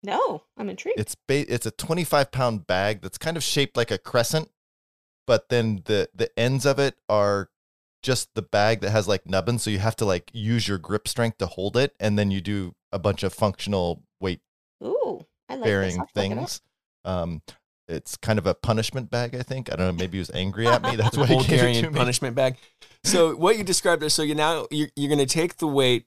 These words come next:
Speaker 3: that you would use in a squat, and now you're going to add to that the need to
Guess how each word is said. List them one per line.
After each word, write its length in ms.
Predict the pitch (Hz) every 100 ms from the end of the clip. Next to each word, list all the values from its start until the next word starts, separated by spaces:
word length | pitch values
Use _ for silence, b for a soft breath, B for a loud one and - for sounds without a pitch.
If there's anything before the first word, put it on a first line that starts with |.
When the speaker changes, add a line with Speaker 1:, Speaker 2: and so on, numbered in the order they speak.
| -
Speaker 3:
that 160 | 131
you 140 | 120 123
would 140 | 117
use 560 | 117 123 123 127 127 -
in 480 | 127 113 113 107 107
a 120 | 107
squat, 540 | - - 120 92 87 - _ _ _ _ _ -
and 220 | 113 110
now 380 | 113 110 110 110
you're 200 | 107 107
going 280 | 113 107
to 180 | 101 -
add 240 | 127 135 123
to 80 |
that 360 | 110 104 98 -
the 80 | 104
need 480 | 104 113 113 113 -
to 200 | -